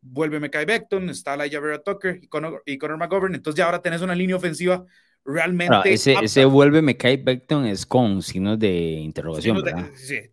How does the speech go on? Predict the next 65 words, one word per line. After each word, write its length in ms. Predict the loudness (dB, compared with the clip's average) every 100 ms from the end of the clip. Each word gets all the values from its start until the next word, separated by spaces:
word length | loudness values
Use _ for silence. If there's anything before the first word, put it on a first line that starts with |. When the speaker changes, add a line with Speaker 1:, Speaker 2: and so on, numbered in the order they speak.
| -12
Speaker 1:
totalmente, 540 | -8 -6 -6 -8 -10
eh, 60 | -14
Speaker 2:
Dicho 240 | -8 -4
Speaker 1:
entre 160 | 0 4
Speaker 2:
sea 160 | 6
de 60 | 6
paso, 140 | 4 4
Speaker 1:
comillas 100 | 2
y 40 |
demás. 120 | 0 0
Speaker 2:
estaba 380 | 2 2 2
pesando, 1080 | 2 2 2 2 4 6 6 6 4 2 -4 -12 -12
es 120 | -6
que 80 | 0
no 100 | 2
recuerdo 300 | 4 2 2
mucho 320 | 2 2 2
el 60 | 4
número, 260 | 4 4
pero 280 | 4 2 0 _ _ _ _
el 120 | -10
tipo 200 | -6 -4
se 100 | -2
infló 240 | -2 0 -2
un 80 | -2
poquito, 340 | -6 -8 -8
los 140 | -10
cachetes 420 | -10 -8 -8 -6 -8
están 500 | -8 -10 -12 -16 -20
bastante 540 | -14 -12 -10 -12 -10
imponentes 600 | -8 -8 -10 -12 -14 -14
ahora, 300 | -12 -14 -18 _ _ _
Speaker 1:
Sí, 160 | -16 -12
Speaker 2:
¿no? 260 | -12 -10 -10
Speaker 1:
el 160 | -8
tipo 200 | -6 -6
es 60 | -2
una 160 | 0
refrigeradora, 720 | 0 -2 -2 -2 0 -2 -2
porque 220 | -6 -10 -4
creo 180 | -4
que 80 | -2
se 100 | -4
comió 220 | -4 -4
la 80 | -4
refrigeradora. 500 | -2 -2 -2 0 4
Speaker 2:
Sí, 80 | 6
pero 180 | 6 4
oc-, 140 | 4
ocupas 720 | 0 2 2 4 4 4 -2 -10
ser 220 | -2 0
refrigeradora 920 | 0 2 6 8 10 10 8 6 4 -6
con 220 | -6 -4
atleticismo, 720 | -4 -6 -2 4 6 4 -2
¿verdad? 300 | -6 -6 -8
No 240 | -6 -6 -4
puedes 240 | -4 -2
solo 140 | 0
Speaker 1:
Cien 60 | 2
por 80 | 2
ciento, 240 | -2 2
Speaker 2:
irte 80 | 2
a 120 | 2
Speaker 1:
sí. 60 |
Speaker 2:
los 100 | 0